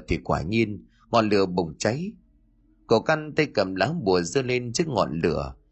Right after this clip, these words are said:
chỉ thấy vụt một cái, ngọn lửa đỏ rực cháy lên bén cả tay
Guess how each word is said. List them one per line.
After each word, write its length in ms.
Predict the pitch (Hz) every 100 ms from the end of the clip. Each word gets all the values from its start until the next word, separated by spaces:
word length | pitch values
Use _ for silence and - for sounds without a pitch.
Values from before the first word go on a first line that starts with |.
| -
chỉ 140 | 113
thấy 200 | 113 160
vụt 220 | 139 95
một 200 | 90 87 87
cái, 200 | - 98
ngọn 320 | 165 113 78 85
lửa 160 | 76
đỏ 240 | 78 76 69
rực 260 | 69 78 - _ _
cháy 160 | - 147
lên 340 | 113 90 90
bén 260 | 85 110 156
cả 100 | 82
tay 280 | - 82